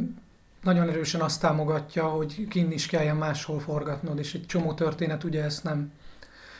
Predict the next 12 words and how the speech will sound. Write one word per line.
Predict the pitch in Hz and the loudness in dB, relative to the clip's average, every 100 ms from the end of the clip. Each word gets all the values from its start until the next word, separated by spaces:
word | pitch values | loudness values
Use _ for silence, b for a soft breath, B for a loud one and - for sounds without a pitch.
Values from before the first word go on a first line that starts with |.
| B B | B B
ezt, | 180 - - | -4 -4 -6
ezt | 233 - | -6 0
nem | 175 151 | 0 2
tudja | 156 147 151 | 0 0 2
hozni, | 147 160 175 | 2 4 6
vagy | 165 156 | 6 6
legalább | 170 165 151 147 | 6 6 6 4
legyen | 156 151 156 151 | 4 2 2 2
benne | 151 147 | 4 4
egy | 147 147 | 2 0
külföldi | 175 156 - 156 143 | 0 0 0 0 0
szál, | 139 - 151 151 151 | 0 2 4 4 2